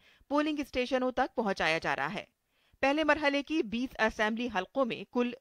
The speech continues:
दो सौ तेईस उम्मीदवार मैदान में हैं, जिनमें एक सौ अट्ठानवे मर्द हैं और पच्चीस खवातीन हैं। पहले मरहले के लिए चालीस लाख अठहत्तर हजार छह सौ इक्यासी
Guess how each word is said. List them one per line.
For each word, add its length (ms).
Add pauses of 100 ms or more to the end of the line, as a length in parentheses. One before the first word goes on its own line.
दो 200
सौ 180
तेईस 480
उम्मीदवार 640
मैदान 320
में 120
हैं, 180 (380)
जिनमें 380
एक 120
सौ 160
अट्ठानवे 540
मर्द 280
हैं 160 (220)
और 240
पच्चीस 460
खवातीन 480
हैं। 160 (580)
पहले 220
मरहले 380
के 120
लिए 220
चालीस 540
लाख 260 (300)
अठहत्तर 480
हजार 460 (280)
छह 180
सौ 280
इक्यासी 720